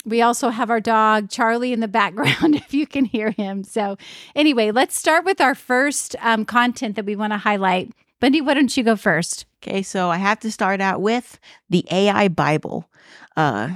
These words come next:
Speaker 2: it is a project that is, like, being funded off of, like, you send in money for funding stuff.
Speaker 1: Like
Speaker 2: So
Speaker 1: crowdfunded
Speaker 2: yeah,
Speaker 1: or something.
Speaker 2: crowdfunded.
Speaker 1: Yeah.
Speaker 2: So they take the Bible, they don't change the Bible itself whatsoever. They just take, like,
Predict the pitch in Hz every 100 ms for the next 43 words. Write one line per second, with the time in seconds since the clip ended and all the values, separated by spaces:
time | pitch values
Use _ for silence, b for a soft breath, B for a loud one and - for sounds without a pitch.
0 | 208 190 180 170 - - 190 190 180 202
1 | 190 - - - 160 151 143 139 - -
2 | 87 113 - 156 147 - 160 160 160 151
3 | - 156 127 - - 87 - - - 151
4 | 143 123 127 127 127 - - - - 139
5 | 117 135 - 143 143 - B B B B
6 | B 202 196 196 233 208 - 190 185 185
7 | 165 180 - 170 147 175 123 277 370 202
8 | b b b - 175 135 113 123 - 160
9 | 156 214 196 _ - 165 156 196 214 156
10 | 151 165 165 220 220 233 226 208 185 185
11 | 185 160 139 - - 151 78 - - 156
12 | - - 180 160 - 90 147 B B B
13 | 131 170 175 180 160 156 - - 190 147
14 | 139 - 135 135 117 - -